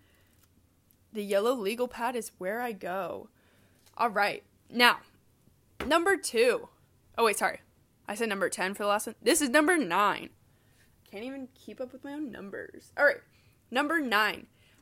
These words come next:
are these little shark tooth earrings that I got from Sharkies. Sharkies is a very small, um, lesbian-owned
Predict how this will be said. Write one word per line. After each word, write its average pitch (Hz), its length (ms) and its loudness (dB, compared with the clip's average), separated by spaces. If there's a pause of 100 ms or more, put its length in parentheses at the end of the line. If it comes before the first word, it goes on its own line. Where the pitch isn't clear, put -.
are 208 160 2
these 208 240 -6
little 285 420 -2
shark 311 360 -6
tooth 311 340 -2
earrings 254 440 -6
that 196 120 -4
I 202 60 0
got 208 360 -2
from 196 500 -6
Sharkies. 196 1040 -8 (340)
Sharkies 277 580 -6
is 202 180 -8
a 196 120 -4
very 240 300 -2
small, 247 540 -2 (280)
um, 185 480 -8 (600)
lesbian-owned 202 1500 -2